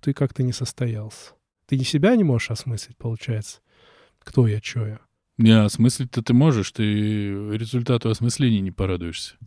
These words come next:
Speaker 1: Ну да, да, да.
Speaker 2: <laughs>
Speaker 1: И, соответственно, ты, э, как бы, "А что я сделал в этой жизни? К чему я вообще, ну, что я могу?" Я, кстати, когда бизнесом занимался, меня очень сильно переживал, типа, "А что я умею вообще руками сам делать?"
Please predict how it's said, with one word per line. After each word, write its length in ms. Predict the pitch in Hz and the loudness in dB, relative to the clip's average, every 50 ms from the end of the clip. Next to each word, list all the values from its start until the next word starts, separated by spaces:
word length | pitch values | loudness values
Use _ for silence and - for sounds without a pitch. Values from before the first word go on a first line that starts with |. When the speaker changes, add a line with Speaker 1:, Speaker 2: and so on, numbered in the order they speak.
| - 175 | -2 2
Speaker 1:
Ну 140 | 196 202 | 4 6
да, 200 | 185 185 139 123 | 8 8 6 6
да, 120 | 107 123 117 | 4 0 -2
да. 200 | 107 117 113 113 - - - | -2 -2 2 4 4 4 6
Speaker 2:
<laughs> 80 | 147 147 156 156 139 - | 4 4 4 4 4 4
Speaker 1:
И, 340 | 175 208 233 220 202 180 151 131 | 6 6 4 6 6 6 6 4
соответственно, 640 | - 151 139 131 - 185 196 - - 151 131 120 | 4 2 0 2 2 2 2 2 2 0 -2 -2
ты, 600 | - - 156 170 160 151 135 123 120 113 113 113 | -2 0 0 2 2 2 2 0 0 -2 -4 -6
э, 40 | 110 117 123 123 120 123 135 139 - - | -8 -10 -10 -10 -10 -10 -10 -10 -10 -6
как 140 | - 135 127 | -4 -4 -2
бы, 180 | 123 131 131 | 0 0 0
"А 80 | 127 131 | 0 0
что 180 | - - 180 185 | 0 2 4 4
я 60 | 156 | 6
сделал 280 | 135 117 127 147 147 135 | 4 4 4 4 4 4
в 60 | 123 | 2
этой 180 | 117 - 131 120 | 0 -2 -2 -4
жизни? 400 | 113 117 113 110 107 113 120 - _ _ _ | -4 -6 -8 -10 -10 -14 -18 -20 _ _ _
К 40 | _ | _
чему 280 | - - 127 123 135 143 | -12 -8 -6 -4 -2 -2
я 160 | 139 131 117 | -2 -2 -4
вообще, 300 | 110 - - - - 127 | -4 -8 -12 -12 -12 -10
ну, 180 | 120 120 120 | -10 -10 -12
что 380 | 117 - - - 151 156 160 151 | -12 -14 -6 -2 0 2 4 4
я 160 | 131 131 127 | 4 2 2
могу?" 400 | 117 123 120 113 113 110 117 120 - | 0 -2 -4 -6 -6 -10 -10 -4 0
Я, 140 | 139 170 | 2 2
кстати, 280 | 165 - 180 160 - 165 | 4 4 2 2 2 0
когда 220 | 147 160 147 151 | 0 0 2 2
бизнесом 320 | 143 160 156 139 - 143 127 | 2 2 0 0 -2 -4 -2
занимался, 640 | 120 131 131 135 143 180 240 233 - - - 139 - _ - - - - - _ _ - | 0 0 2 2 2 2 2 0 -4 -8 -12 -16 -16 _ -20 -20 -20 -20 -20 _ _ -2
меня 180 | 123 123 139 151 | 2 4 4 6
очень 220 | 147 131 - 139 | 4 4 4 2
сильно 240 | 127 - 156 143 135 | 0 2 2 0 2
переживал, 460 | - - 123 120 120 127 143 175 180 | 2 2 2 2 2 2 2 2 0
типа, 180 | - - - 107 | 0 -2 -4 -6
"А 20 | |
что 180 | - - - 151 | -4 0 0 2
я 120 | 147 143 | 2 2
умею 400 | 135 131 127 131 135 131 117 101 | 2 0 0 -2 -2 -2 -2 -4
вообще 300 | 104 113 110 - - 143 | -6 -6 -8 -4 -2 -2
руками 460 | 123 113 110 - - 139 131 120 98 98 | -2 -2 -2 -2 -2 -2 -2 -2 -2 -6
сам 320 | - - 139 117 110 101 | -6 -4 -4 -4 -4 -6
делать?" 400 | 98 113 110 110 - - _ _ | -8 -10 -10 -10 -12 -16 _ _